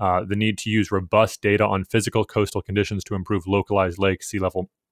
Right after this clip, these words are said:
elevation modeling, coastal flooding and storm surge modeling, other modeling needs to inform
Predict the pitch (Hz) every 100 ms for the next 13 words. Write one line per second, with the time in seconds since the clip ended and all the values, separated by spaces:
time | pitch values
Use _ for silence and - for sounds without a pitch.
0 | _ - 98 92 95 - 90 90 104 107
1 | 107 104 98 - - _ - 101 - 95
2 | - 113 107 107 104 95 85 - 107 107
3 | - 110 92 101 98 98 98 95 - -
4 | _ 110 107 107 101 98 98 95 95 -
5 | - 101 90 - - 110 104 98 92